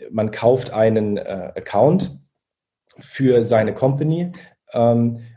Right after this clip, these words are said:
und der wird dann pro User pro Monat abgerechnet. Und das ist ein klassisches SaaS-Modell,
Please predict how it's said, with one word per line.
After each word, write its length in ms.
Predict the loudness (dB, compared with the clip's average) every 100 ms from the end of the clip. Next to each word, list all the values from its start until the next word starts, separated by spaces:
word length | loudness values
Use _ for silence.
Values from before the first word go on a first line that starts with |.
| _
und 300 | 0 0 0 -6 -18 _ _ 0
der 140 | 2 2
wird 160 | 2
dann 220 | 2 2
pro 160 | 0 0
User 560 | 0 0 0 4 4 2
pro 200 | -2 -2
Monat 320 | 0 2 2
abgerechnet. 580 | 0 -4 -4 -4 -4 -2
Und 100 | -2
das 80 | -2
ist 60 |
ein 60 | -2
klassisches 500 | 0 -2 -2 -4 0
SaaS-Modell, 680 | 0 0 -4 -6 -6 -8